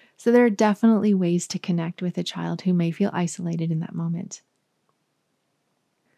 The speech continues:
Reaching out to a family who's going through something hard doesn't have to be sophisticated, or you don't even have to feel like you're saying the right thing. Just knowing that there are people out there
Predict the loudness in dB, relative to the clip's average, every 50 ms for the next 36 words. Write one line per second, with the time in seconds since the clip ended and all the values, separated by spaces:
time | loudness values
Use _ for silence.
0 | _ _ _ _ _ _ _ _ _ _ _ _ _ _ _ _ _ _ _ 2
1 | 2 2 2 2 2 2 2 2 0 -2 0 0 0 0 0 -4 -4 -4 -2 -2
2 | -2 -2 -2 -4 -6 -8 _ _ _ _ _ _ _ 0 0 2 2 2 0 0
3 | 0 0 -2 -2 -2 -2 -4 -2 -2 -2 -4 -2 -2 -4 -4 -2 -4 -6 -8 -12
4 | _ _ _ _ _ _ 0 0 2 2 0 0 0 -6 -6 -4 -4 -4 -6 -6
5 | -4 -4 -2 -2 -2 -6 -4 -4 -4 -4 -4 -6 -12 -6 -2 0 2 2 2 0
6 | 0 -2 -6 -12 _ _ _ _ _ _ _ _ 2 2 4 2 2 2 0 0
7 | -2 -6 _ _ _ _ -20 -20 _ _ _ _ 0 2 4 4 6 6 6 8
8 | 8 8 8 8 6 4 4 2 -2 -2 -2 -6 -6 -6 -8 -4 -2 0 0 0
9 | 0 -2 -4 -4 -4 -4 -4 -4 -4 -4 -2 -2 -2 -4 -4 -4 -2 -2 -2 -2
10 | -2 -4 -6 -8 -10 -8 -6 -6 -6 -6 -8 -10 _ _ _ _ _ _ _ _
11 | _ _ _ _ -4 -2 0 0 0 -2 -8 -6 -2 0 2 2 2 2 0 0
12 | 0 -2 -2 -2 -2 -4 -2 -4 -6 -4 -4 -4 -2 0 -2 -2 -2 -4 -6 -4
13 | -4 -4 -2 -2 -2 -4 -6